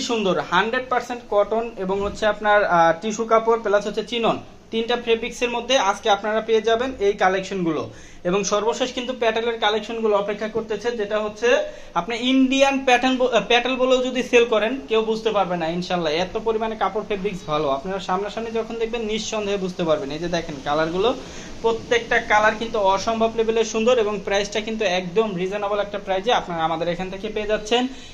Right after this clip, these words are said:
তো কেউ কোনোভাবে মিস করবেন না, যার যেটা ভালো লাগে দ্রুতভাবে নিয়ে নেবেন। প্রাইস থাকবে মাত্র কত? মাত্র এক হাজার টাকা। মাত্র এক হাজার টাকায় আজকের এই চমৎকার চমৎকার কালেকশনগুলো পেয়ে যাবেন। দেখেন ওড়নাতে দেখেন, এর একটা ওড়না কিনতে গেলে বারোশো টাকা লাগে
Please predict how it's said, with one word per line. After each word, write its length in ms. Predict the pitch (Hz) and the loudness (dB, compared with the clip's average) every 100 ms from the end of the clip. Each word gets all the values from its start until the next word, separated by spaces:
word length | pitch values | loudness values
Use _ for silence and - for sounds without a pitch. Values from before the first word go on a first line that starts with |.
| - | -6
তো 80 | 196 | -6
কেউ 260 | 190 233 240 | 6 6 6
কোনোভাবে 380 | 240 240 233 240 | 0 2 2 0
মিস 200 | 226 220 | -4 0
করবেন 300 | 233 220 202 | 0 0 0
না, 140 | 156 | 0
যার 260 | 143 170 208 226 | 0 0 0 0
যেটা 180 | 233 | -2
ভালো 200 | 226 220 233 | 0 2 2
লাগে 180 | 240 | 2
দ্রুতভাবে 600 | 214 185 247 254 240 226 | 0 -2 -2 -2 0 -2
নিয়ে 180 | 226 220 | -2 -4
নেবেন। 260 | 202 208 311 - | -2 -2 -4 0
প্রাইস 220 | 220 220 | 0 2
থাকবে 380 | 226 220 240 262 262 - - | -2 0 4 4 0 -12 -10
মাত্র 520 | 156 170 208 - 247 247 | -4 4 4 4 -2 0
কত? 180 | 247 240 | 2 2
মাত্র 400 | 180 190 226 233 | 4 4 4 2
এক 260 | 214 208 | 2 2
হাজার 220 | 214 202 196 | -2 -2 -2
টাকা। 180 | 175 143 | -4 -4
মাত্র 260 | 147 175 202 | -2 -4 -2
এক 180 | 202 196 | -2 -2
হাজার 200 | 214 226 | -2 0
টাকায় 240 | 226 226 254 | 0 2 2
আজকের 340 | 214 - 226 | 2 0 2
এই 100 | 226 - | 2 2
চমৎকার 420 | 233 226 226 233 | 0 0 -2 -4
চমৎকার 400 | 226 220 214 226 | -2 -2 0 -2
কালেকশনগুলো 600 | 214 196 196 202 208 202 | 0 0 0 -4 0 0
পেয়ে 200 | 196 196 | 2 0
যাবেন। 260 | 185 160 147 | 0 -2 -2
দেখেন 300 | 165 175 185 - | -4 -2 -6 -4
ওড়নাতে 440 | 190 208 208 208 | -6 -2 -2 0
দেখেন, 320 | 175 151 143 147 | -2 -2 -6 -2
এর 120 | 185 | 0
একটা 220 | 202 240 | 0 4
ওড়না 340 | 233 247 254 | 6 6 4
কিনতে 260 | 262 262 247 240 | 0 2 2 4
গেলে 140 | 233 | 4
বারোশো 340 | 214 214 196 | 2 2 -2
টাকা 220 | 196 175 160 | -2 0 0
লাগে 200 | 139 | -2